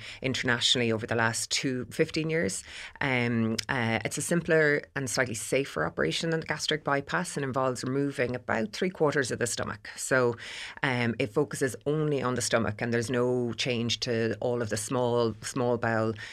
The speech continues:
that would be involved with a bypass. So it carries slightly less risk, but for that reason, slightly less benefit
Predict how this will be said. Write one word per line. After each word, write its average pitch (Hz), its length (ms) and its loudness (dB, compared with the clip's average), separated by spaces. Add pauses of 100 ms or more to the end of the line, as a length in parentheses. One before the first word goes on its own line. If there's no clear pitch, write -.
(120)
that - 140 -2
would 117 120 0
be 117 120 0
involved 113 340 2
with 110 120 -4
a 101 40 -2
bypass. - 640 -4
So 117 360 2 (380)
it - 100 -10
carries 131 380 2
slightly 160 480 0
less 113 300 2
risk, - 460 -2
but 147 300 4
for - 120 -6
that 190 160 2
reason, 156 340 0
slightly 175 320 0
less 139 220 -2
benefit 107 440 -2